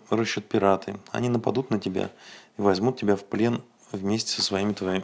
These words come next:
со всеми твоими зверями». «Не боюсь я пиратов», — отвечал ему доктор. «У меня очень быстрый корабль. Я распущу паруса, и пираты не догонят моего корабля».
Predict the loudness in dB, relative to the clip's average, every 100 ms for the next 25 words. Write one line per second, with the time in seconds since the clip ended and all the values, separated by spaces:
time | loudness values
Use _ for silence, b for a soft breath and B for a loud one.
0 | -4 -4 -4 -4 -4 -2 0 0 -2 -2
1 | 0 -2 -6 -12 _ _ B B B B
2 | B B B -2 4 6 6 0 -2 0
3 | 0 0 -10 -12 -8 -6 -4 -6 -8 -8
4 | -12 -16 B B B B 0 2 2 0
5 | 2 0 0 0 -4 -2 0 0 -4 -14
6 | b b b _ 2 2 -2 -8 -4 -2
7 | 0 0 0 2 0 B B B -10 0
8 | 2 4 0 0 2 2 -2 -4 -6 -6
9 | -6 -6 -6 -6